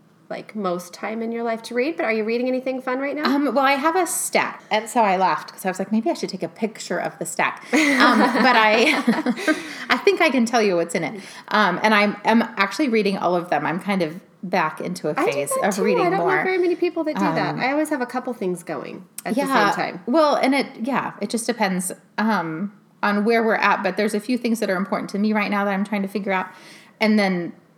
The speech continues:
Speaker 2: as a family, we read things or whatever. So in a nutshell, I'm reading,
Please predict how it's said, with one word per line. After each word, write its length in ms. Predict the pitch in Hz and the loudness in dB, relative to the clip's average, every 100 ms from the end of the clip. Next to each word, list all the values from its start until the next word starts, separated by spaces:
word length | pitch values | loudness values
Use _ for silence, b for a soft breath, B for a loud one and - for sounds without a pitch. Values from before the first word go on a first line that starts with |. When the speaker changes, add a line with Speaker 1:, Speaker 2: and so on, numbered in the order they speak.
| _ _ | _ _
Speaker 2:
as 160 | - 175 | -4 -4
a 60 | |
family, 360 | 170 175 165 170 | -2 0 0 -2
we 140 | 165 | -2
read 240 | 180 160 160 | -2 -4 -4
things 240 | 165 180 | -6 -4
or 40 | 165 | 0
whatever. 240 | 160 160 | 0 0
So 360 | - 214 156 - - _ _ _ - - | 2 2 2 -6 -18 _ _ _ -8 -2
in 60 | |
a 40 | 220 | 0
nutshell, 340 | 214 - 202 | 0 0 0
I'm 140 | - 214 | 2 2
reading, 480 | 220 196 185 180 | 2 0 -2 -6